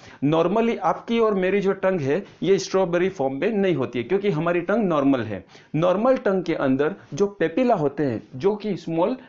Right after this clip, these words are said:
पेपिला स्ट्रक्चर्स रहते हैं, ठीक है, स्मॉल जो पेपि-, पेपिला सेंसर्स रहते हैं, ये पिंक और व्हाइटिश,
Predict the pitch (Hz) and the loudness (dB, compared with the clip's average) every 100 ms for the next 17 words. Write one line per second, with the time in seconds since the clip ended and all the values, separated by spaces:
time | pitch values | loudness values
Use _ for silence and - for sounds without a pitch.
0 | - 185 185 220 214 185 - 190 190 226 | -4 -4 -2 -2 0 0 -2 -6 -2 -2
1 | 220 185 147 - 139 135 247 220 170 190 | -2 -2 -4 0 -2 0 0 0 0 2
2 | 208 208 208 202 190 208 185 - 160 156 | 2 4 2 2 0 0 0 -2 -2 -2
3 | 175 196 196 170 160 160 190 175 147 135 | 0 2 2 2 0 0 -2 -2 -2 -2
4 | 151 147 190 - - - - - 175 196 | -2 -2 -4 -8 -20 -20 -20 -2 -2 -2
5 | - 240 254 247 - - - 226 143 147 | -2 0 2 -2 -10 -8 -2 0 2 0
6 | 156 139 - | 0 -2 -4